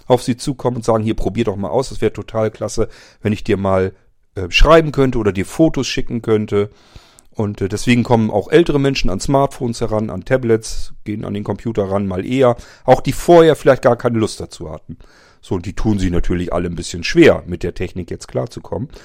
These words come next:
Aber sie kriegen's hin und ich find das total geil. Ich find das total klasse, dass auch alte Menschen sich an diese Technik heranwagen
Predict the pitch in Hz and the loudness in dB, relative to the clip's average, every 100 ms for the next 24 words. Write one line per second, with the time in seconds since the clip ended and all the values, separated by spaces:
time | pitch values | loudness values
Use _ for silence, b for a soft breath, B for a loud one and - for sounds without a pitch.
0 | B B B 117 120 156 135 123 170 139 | B B B 6 6 6 2 2 4 4
1 | 110 - 214 82 92 - - - 107 - | 2 2 2 0 -6 -8 -10 -10 -10 -10
2 | - 92 - 87 87 _ _ - 123 85 | -12 -12 -10 -10 -10 _ _ 2 2 2
3 | 78 - - 95 - - 117 175 - 110 | -4 -8 -8 -8 -10 -6 -4 -4 -4 -4
4 | - 196 B B B B 110 107 - 95 | -4 -6 B B B B -6 -6 -4 -4
5 | 95 - 123 147 120 110 - 139 135 143 | -2 0 0 0 -4 -4 -4 -6 -6 -8
6 | - - 120 - 104 101 95 92 95 - | -12 -10 -10 -8 -8 -8 -8 -8 -6 -6
7 | 104 95 92 104 139 123 117 117 | -6 -6 -6 -4 -2 0 0 -2